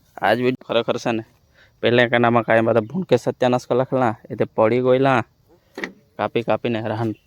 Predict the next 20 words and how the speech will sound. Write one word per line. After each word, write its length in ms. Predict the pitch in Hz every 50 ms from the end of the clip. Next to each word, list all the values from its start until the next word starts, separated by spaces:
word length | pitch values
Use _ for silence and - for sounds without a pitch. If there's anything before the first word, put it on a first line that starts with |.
| _ _ -
અન્ની 260 | - 113 117 113 117
કાપલી 300 | - 113 110 - - 113
તો 120 | 107 113 110
દોસ્તાર 360 | 110 107 - - 117 110 -
હેરાન 300 | 107 110 113 110 110 107
બી 120 | 107 104
જાણે. 200 | 107 107 104 104
બાકી 280 | 104 101 113 - - 110
કઈટ 360 | - - 107 117 117 - 123
બી 100 | 131 135
બધી 220 | 123 123 117 127
નીચે 260 | 120 113 113 - - 110
આવી 140 | 107 104
ગયેલી. 280 | 98 104 104 135 151 - _ _ _ _ _ -
આ 80 | - -
દાણો 240 | - 101 107 113 113
બી 100 | 110 113
બગાડેલો 520 | 104 107 104 - - 98 101 101 107 104 104
વધારે. 320 | 104 - - 101 - - _ _ _ _ _ _ _ _ _ _ _ _ _ _ _ _ _ _ _ _ _ _ _ _ _ _ _ -
હવે 220 | 113 104 101 104